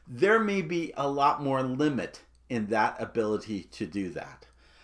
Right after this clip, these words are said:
Um, sales, as I mentioned before, begin on August twenty-fifth. Why August twenty-fifth?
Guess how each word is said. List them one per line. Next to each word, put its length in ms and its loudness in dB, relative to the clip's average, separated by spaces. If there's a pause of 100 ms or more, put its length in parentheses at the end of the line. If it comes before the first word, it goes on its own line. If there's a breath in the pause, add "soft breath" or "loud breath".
(260 soft breath)
Um, 460 0 (1080)
sales, 540 4
as 220 -2
I 80 2
mentioned 360 -2
before, 300 2
begin 420 0
on 220 -2
August 440 -4
twenty-fifth. 920 -2 (420 loud breath)
Why 300 8
August 400 2
twenty-fifth? 720 -2